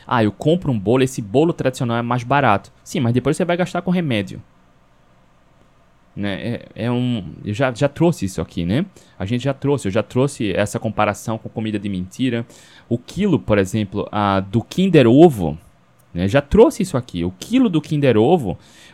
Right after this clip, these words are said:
um, um ovinho daquele Kinder Ovo é nove reais e pouco, tem vinte gramas. Quando você vai ver o preço por quilo, é mais de quatrocentos e sessenta reais o quilo. As pessoas falam, não, comer bem é caro. Cara, adoecer é caro. Ter baixa autoestima é caro.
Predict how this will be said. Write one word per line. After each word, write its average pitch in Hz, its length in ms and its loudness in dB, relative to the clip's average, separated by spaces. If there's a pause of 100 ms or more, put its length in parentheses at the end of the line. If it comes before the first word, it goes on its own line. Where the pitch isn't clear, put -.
um, 127 460 0
um 127 40 4
ovinho 135 420 4
daquele 101 340 0
Kinder 101 300 0
Ovo 120 160 2
é 104 40 2
nove 127 240 2
reais 110 240 2
e 123 60 -2
pouco, 120 320 -2
tem 120 160 -2
vinte 165 240 -4
gramas. 120 400 0
Quando 139 180 -4
você 143 200 0
vai 156 160 2
ver 143 120 -2
o 147 60 2
preço 143 240 -2
por 147 220 0
quilo, 190 180 0
é 170 40 2
mais 170 200 2
de 185 80 -2
quatrocentos 185 720 0
e 180 40 -2
sessenta 185 400 -2
reais 151 280 2
o 170 80 2
quilo. - 420 -2 (960)
As 101 80 -12
pessoas 123 240 -8
falam, 165 300 -2
não, 127 120 -4
comer 120 240 -4
bem 113 260 -6
é 160 60 -8
caro. 120 480 -8
Cara, 165 280 -8 (640)
adoecer 143 800 -2
é 165 80 -6
caro. 107 480 -4 (720)
Ter 127 120 0
baixa 123 340 0
autoestima 147 460 -6
é - 20 -6
caro. 104 500 -2